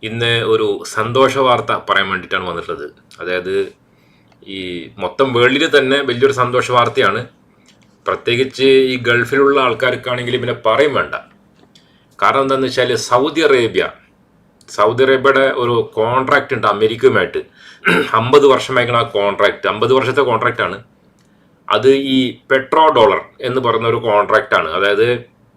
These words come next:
ഈ സൗദി അറേബ്യ അവരുടെ ക്രൂഡ് ഓയിൽ സ്രോതസ്സുകൾ വിൽപ്പന നടത്തേണ്ടത് വെറും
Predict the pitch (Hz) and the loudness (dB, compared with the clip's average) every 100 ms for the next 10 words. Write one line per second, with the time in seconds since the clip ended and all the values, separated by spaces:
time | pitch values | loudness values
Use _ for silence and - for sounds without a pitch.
0 | _ _ _ - - 113 101 95 90 87 | _ _ _ -20 -20 -12 -6 -4 -4 -4
1 | 107 107 120 131 135 131 143 139 - - | 0 0 4 4 4 4 4 2 0 -8
2 | _ _ _ _ _ _ _ 104 104 123 | _ _ _ _ _ _ _ -2 0 2
3 | 127 120 - 120 123 131 135 135 120 90 | 2 0 -4 -2 2 6 8 6 4 -2
4 | - _ _ _ _ _ - - 120 139 | -12 _ _ _ _ _ -20 -6 -4 -2
5 | - 135 131 117 113 117 135 135 131 120 | 0 4 4 4 0 -2 0 2 2 2
6 | 135 127 127 104 - _ _ _ _ _ | 2 2 4 2 -2 _ _ _ _ _
7 | _ _ _ _ _ _ _ _ _ _ | _ _ _ _ _ _ _ _ _ _
8 | _ 87 104 123 143 160 165 | _ 0 2 4 4 2 -4